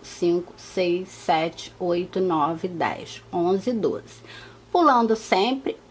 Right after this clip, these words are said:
um de base e uma correntinha de espaço. Doze grupinhos de três pontos altos,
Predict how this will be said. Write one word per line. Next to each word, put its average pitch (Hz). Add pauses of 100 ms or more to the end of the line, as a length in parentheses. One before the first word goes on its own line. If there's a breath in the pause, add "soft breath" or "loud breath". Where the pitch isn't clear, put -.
um 254
de 285
base 156
e 196
uma 170
correntinha 175
de 233
espaço. - (540 loud breath)
Doze 254
grupinhos 214
de -
três 247
pontos 226
altos, 190